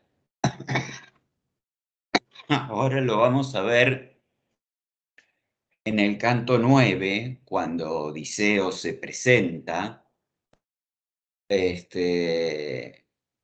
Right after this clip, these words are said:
en realidad lo que le produce llanto a Odiseo es recordar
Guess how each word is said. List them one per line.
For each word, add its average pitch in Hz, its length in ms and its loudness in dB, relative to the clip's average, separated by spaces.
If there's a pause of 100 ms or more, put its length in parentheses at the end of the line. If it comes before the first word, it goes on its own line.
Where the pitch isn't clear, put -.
(280)
en 107 240 2
realidad 104 680 4
lo 110 280 0
que 87 800 -2
le 92 300 2
produce 113 1040 4
llanto 131 680 4
a 101 140 2
Odiseo 113 880 2
es 98 260 0
recordar 101 1120 2